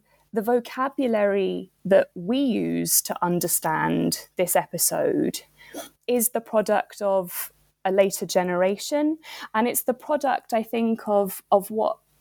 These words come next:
the sociologist Philip Abrams once described as e-, a, an event is, uh, a happening to which cultural significance has been assigned. And for me,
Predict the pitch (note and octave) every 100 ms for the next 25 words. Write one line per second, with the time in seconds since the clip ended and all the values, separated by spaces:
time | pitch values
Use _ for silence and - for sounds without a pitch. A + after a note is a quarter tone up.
0 | _ F#3 G#3 G3 F#3+ F#3+ A3+ A3+ A3 A3+
1 | A#3 G3 - - G3+ F3+ G#3 A3 G#3+ F#3+
2 | F3 D#3+ F#3 F3+ - F3+ - F#3+ F3 F3
3 | E3+ F3 E3+ - - - - F3 F3+ -
4 | _ _ - F#3+ - G#3+ G#3 A#3 C4+ C#4+
5 | C4+ A3+ G3+ F#3+ - - - - _ _
6 | F#3 F3+ F3+ F#3 - - C#4+ - D4 D4+
7 | D4+ D4+ A#3+ A3 - - - A#3 - -
8 | A3+ - A3 A3 G#3+ G#3 G3+ F#3 F3 -
9 | - - - - F3+ - F#3+ F3 - F3+
10 | F3+ - - - - - - - - -
11 | G3 G3+ - G#3 A#3 B3+ C4 C#4